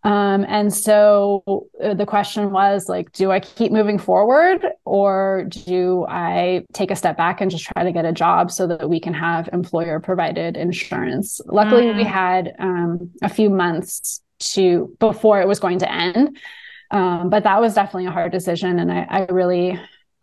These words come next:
Speaker 1: I'm thankful that he was so supportive of me and was like, "No, you're so excited about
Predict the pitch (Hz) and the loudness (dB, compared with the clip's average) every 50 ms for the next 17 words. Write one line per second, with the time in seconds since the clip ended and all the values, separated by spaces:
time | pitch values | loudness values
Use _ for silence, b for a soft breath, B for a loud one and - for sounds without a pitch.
0 | - _ - - 202 196 196 170 - 208 175 180 175 - 277 285 302 277 247 165 | -20 _ -6 -2 0 0 0 0 0 -2 -2 -2 0 4 6 6 6 6 4 2
1 | 214 196 226 214 202 208 208 190 - - - 196 185 180 175 175 175 175 - 208 | 2 2 2 2 2 2 2 0 0 0 0 2 2 2 2 0 0 -2 -4 -6
2 | - - 202 185 190 180 180 180 175 170 170 - 170 180 170 180 180 185 185 180 | -2 -2 -2 0 2 2 2 0 0 -2 -4 -4 -4 -4 -2 -2 -2 0 0 0
3 | 165 170 175 170 160 - - - 180 175 170 165 165 170 175 175 - - 175 175 | 0 -2 -2 -4 -4 -6 -6 -4 -4 -2 -2 0 -2 -2 -2 -2 -2 -4 -4 -4
4 | - - - 226 262 269 285 294 285 277 277 285 277 - 294 294 - - 240 233 | -4 0 0 0 2 2 2 2 4 4 2 2 2 0 0 0 0 0 0 2
5 | 233 247 240 220 196 190 180 196 190 185 180 - | 2 2 2 2 0 2 2 4 4 4 2 0